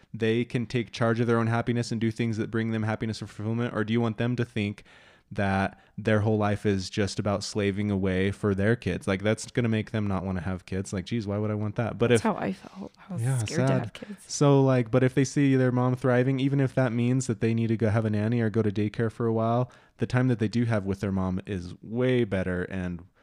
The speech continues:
Speaker 1: way more healthy than just being all day with a drained,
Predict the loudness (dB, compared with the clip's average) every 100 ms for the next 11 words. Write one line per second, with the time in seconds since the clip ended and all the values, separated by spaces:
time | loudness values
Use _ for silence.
0 | -20 -6 0 2 2 0 0 -2 -2 -2
1 | -4 -4 -4 -4 -4 -4 -8 _ _ -10
2 | -10 -6 -4 -2 0 0 0 0 -2 -2
3 | -4 -6 -4 -2 0 -2 -6